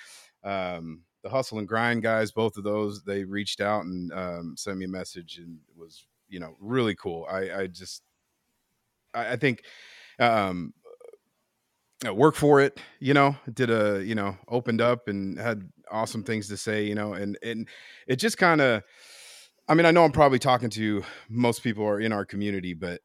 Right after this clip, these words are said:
like, I, uh, don't feel like this is a natural response when somebody goes and does something that somebody else is already doing, like, for the podcasters, right? Uh, one of them, w-, somebody said, you know, like, "Welcome to the podcasting community," which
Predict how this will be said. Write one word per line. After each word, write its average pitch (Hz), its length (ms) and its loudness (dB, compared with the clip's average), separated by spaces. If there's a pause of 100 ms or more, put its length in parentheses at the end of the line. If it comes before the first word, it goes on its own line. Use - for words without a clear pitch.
(100)
like, 90 220 -10 (520)
I, 151 260 0
uh, 185 80 2 (240)
don't 139 420 -2 (320)
feel 127 420 -2
like 101 320 -2
this 110 200 -6
is 104 120 -6
a 101 60 -2
natural 101 480 -4
response 92 840 -10 (440)
when 95 260 -6
somebody 98 420 -4
goes 90 280 -4
and 85 120 -8
does 90 220 -4
something 87 280 -8
that 82 100 -10
somebody 82 260 -10
else - 360 -12 (120)
is 87 120 -10
already 80 260 -8
doing, 76 240 -12
like, 80 160 -12
for - 80 -12
the 90 80 -10
podcasters, 69 720 -10
right? 101 180 -2 (300)
Uh, 123 40 0
one 160 200 6
of 226 60 6
them, 185 200 8
w-, 123 260 0
somebody 190 300 2
said, 113 220 -2
you 110 80 0
know, 98 120 0
like, 90 200 -4
"Welcome 120 380 0
to 117 120 -4
the 98 80 -4
podcasting 95 600 -4
community," 80 380 -10
which - 300 -12